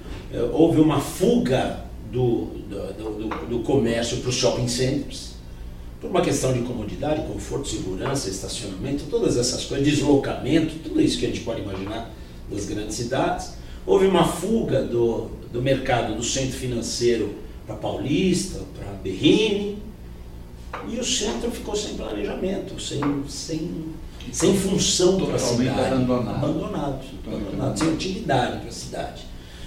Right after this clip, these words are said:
Speaker 1: Eu sei que eu voltei em mil novecentos e oitenta e seis e eu abri no Largo Santa Cecília, é, mil novecentos e noventa e um,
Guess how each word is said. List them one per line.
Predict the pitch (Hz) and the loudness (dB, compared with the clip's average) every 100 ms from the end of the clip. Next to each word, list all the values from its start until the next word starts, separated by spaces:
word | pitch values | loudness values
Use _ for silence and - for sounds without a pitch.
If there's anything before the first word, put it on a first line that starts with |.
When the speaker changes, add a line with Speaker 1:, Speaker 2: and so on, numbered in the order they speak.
| - - | -12 -6
Speaker 1:
Eu | 175 | 0
sei | 175 233 | 4 10
que | |
eu | 254 - | 12 12
voltei | 185 185 240 - 180 | 12 12 8 8 4
em | 175 | 4
mil | 208 | 4
novecentos | 190 - 180 151 | 4 4 4 6
e | |
oitenta | 160 160 160 160 | 6 8 6 6
e | 147 | 4
seis | 175 185 - | 4 2 0
e | |
eu | 226 190 | -2 0
abri | 151 123 143 | 0 -2 0
no | 143 131 131 | 2 2 2
Largo | 151 185 185 135 139 | 2 4 2 0 -2
Santa | - 131 120 | -2 -2 -2
Cecília, | 123 120 - 120 131 175 - - - - - - - - - - - - - | -4 -4 -4 -2 0 -2 -4 -10 -14 -14 -12 -12 -12 -12 -14 -16 -14 -14 -8
é, | 113 104 98 98 101 | -6 -4 -4 -4 0
mil | 139 165 | 4 4
novecentos | 170 180 165 | 4 4 2
e | |
noventa | 143 185 208 | 4 4 6
e | 175 | 6
um, | - | 4